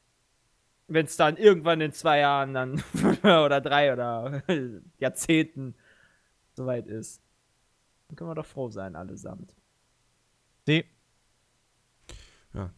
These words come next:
Speaker 3: wir gucken mal, ob sich da zukünftig was ändern wird.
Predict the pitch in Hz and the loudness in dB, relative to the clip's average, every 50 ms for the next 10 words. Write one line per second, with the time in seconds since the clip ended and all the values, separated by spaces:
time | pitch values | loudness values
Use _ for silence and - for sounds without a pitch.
0 | _ - - - 101 104 101 - - - - 98 101 101 101 98 - - 101 104 | _ -20 -18 -14 -14 -12 -10 -10 -10 -10 -10 -10 -8 -8 -8 -10 -10 -12 -16 -16
1 | 101 - - 104 - - 98 98 95 - - - - - - 139 127 - - 110 | -16 -14 -16 -16 -12 -12 -12 -10 -12 -12 -16 -18 -18 -16 -14 -14 -14 -14 -14 -14
2 | 98 - - - 104 107 104 - 104 104 101 101 - - _ _ - 123 131 135 | -14 -14 -16 -16 -16 -16 -16 -14 -12 -12 -10 -10 -12 -16 _ _ -12 -10 -10 -8
3 | 135 127 120 113 110 107 104 104 104 104 95 85 - - - - - | -8 -6 -6 -6 -6 -8 -10 -8 -8 -8 -8 -8 -10 -16 -18 -20 -18